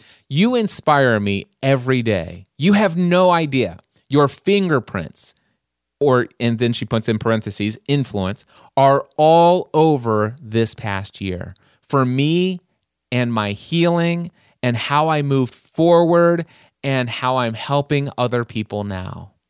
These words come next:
And then I wrote back to her. I said, "It means so much for me to hear those words. It's knowing this that keeps me committed to doing the work, the hard work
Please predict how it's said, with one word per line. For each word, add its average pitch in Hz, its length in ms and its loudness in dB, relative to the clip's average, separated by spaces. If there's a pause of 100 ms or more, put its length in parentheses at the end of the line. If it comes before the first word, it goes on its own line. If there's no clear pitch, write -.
(420)
And 127 160 0
then 143 120 2
I 143 100 2
wrote 143 220 4
back 160 240 2
to 147 80 -2
her. 113 60 2
I 107 60 2
said, 113 280 -4
"It 160 180 0
means 151 380 -2
so 151 340 -2
much 131 240 -2
for 127 100 -6
me 117 180 0
to 113 120 -4
hear 107 240 -2
those 101 240 -2
words. 101 400 -10 (320)
It's 135 220 0
knowing 139 560 2
this 98 260 -4
that - 180 -6
keeps 147 320 -4
me 123 120 -2
committed 139 720 -2
to 123 100 -4
doing 123 540 -2
the 107 160 -2
work, 117 560 0 (120)
the 117 140 2
hard 190 400 4
work 104 340 0